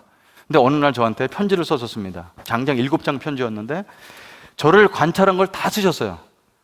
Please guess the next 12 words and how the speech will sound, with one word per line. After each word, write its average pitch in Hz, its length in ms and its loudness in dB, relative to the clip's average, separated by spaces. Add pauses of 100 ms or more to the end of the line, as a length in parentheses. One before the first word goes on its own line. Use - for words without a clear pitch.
(120)
형제의 196 320 4
장점이 180 420 2
뭔지, 107 360 -4 (440)
실망스러운 220 680 2
점이 180 160 2
뭔지, 107 380 -4 (540)
거룩하지 202 440 2
못한 185 280 2
게 185 60 2
뭔지 127 400 0 (440)
다 - 560 0
쓰시면서 202 600 -2